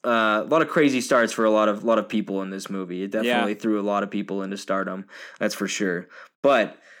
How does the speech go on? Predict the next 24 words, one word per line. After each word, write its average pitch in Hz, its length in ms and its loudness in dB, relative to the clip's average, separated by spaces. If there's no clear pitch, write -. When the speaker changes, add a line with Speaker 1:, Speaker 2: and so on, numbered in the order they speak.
Speaker 1:
uh, 113 40 -2
Speaker 2:
I 113 500 4
am 95 60 -8
Speaker 1:
so 110 560 2
how 110 240 2
Speaker 2:
Groot. - 20 6
Speaker 1:
much? 240 260 0
Speaker 2:
<laughs> - 340 -16
Speaker 1:
What's 120 200 0
that? 120 340 2
Speaker 2:
I - 40 -8
d-, - 120 -18
I 104 180 -8
am 101 200 -8
Groot. 123 560 -4
<laughs> - 40 -4
Speaker 1:
<laughs> - 80 -2
"I 180 580 0
Speaker 2:
His 151 140 4
Speaker 1:
am 160 40 0
Speaker 2:
number 165 280 4
one 170 200 4
Speaker 1:
Groot." 151 120 0
Speaker 2:
role. 113 220 2